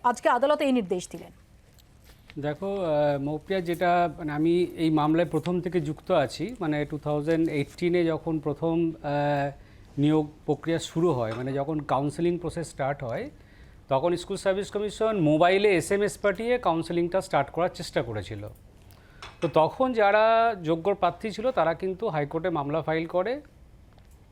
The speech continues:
Speaker 2: যে প্যানেলটা পাবলিশড হোক, কোনো প্যানেল নেই, তাহলে অ্যাপয়েন্টমেন্টটা হচ্ছে কী করে? তখন জাস্টিস সেরাফ অর্ডার দেন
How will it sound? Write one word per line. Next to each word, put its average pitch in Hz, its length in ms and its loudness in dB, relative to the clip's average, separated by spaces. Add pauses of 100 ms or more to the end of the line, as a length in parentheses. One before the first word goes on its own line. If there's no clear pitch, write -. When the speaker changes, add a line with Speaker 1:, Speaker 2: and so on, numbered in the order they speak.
(300)
Speaker 2:
যে 196 220 -4 (440)
প্যানেলটা 208 480 2
পাবলিশড 175 640 2
হোক, 101 160 -6 (160)
কোনো 208 220 0 (100)
প্যানেল 214 380 2
নেই, 247 140 -4
তাহলে 240 200 2
অ্যাপয়েন্টমেন্টটা 202 580 2
হচ্ছে 160 320 -2
কী 127 120 -4
করে? 101 280 -10
তখন 135 280 0
জাস্টিস 165 400 -2
সেরাফ 185 300 2
অর্ডার 175 340 2
দেন 254 220 -4